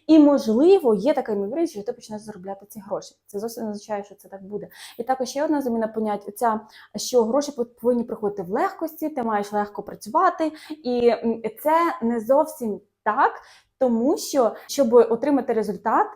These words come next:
ми мусимо перейти чи-, через щось таке, що нам не дуже до вподоби, або йти в нове. А наш мозок нове не любить.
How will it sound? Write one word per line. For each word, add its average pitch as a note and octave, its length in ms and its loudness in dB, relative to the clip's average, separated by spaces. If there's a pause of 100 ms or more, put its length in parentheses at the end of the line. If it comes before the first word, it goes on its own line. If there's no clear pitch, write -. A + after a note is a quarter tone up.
(220)
ми A#3 100 2
мусимо C4+ 300 2
перейти A3+ 420 0
чи-, - 360 -8
через A#3+ 280 0
щось A3 140 -8
таке, C#4+ 280 -2
що B3 160 -4
нам A#3 140 -2
не G#3+ 60 -2
дуже A3+ 220 -4
до A3 120 -2
вподоби, F#3+ 480 -6
або A#3 180 2
йти C#4 200 -2
в C4+ 80 -2
нове. A3 340 -4
А G3+ 80 -4
наш A3+ 200 -4
мозок C#4 360 -2
нове F#3+ 240 -8
не C#4+ 100 -2
любить. B3+ 360 -6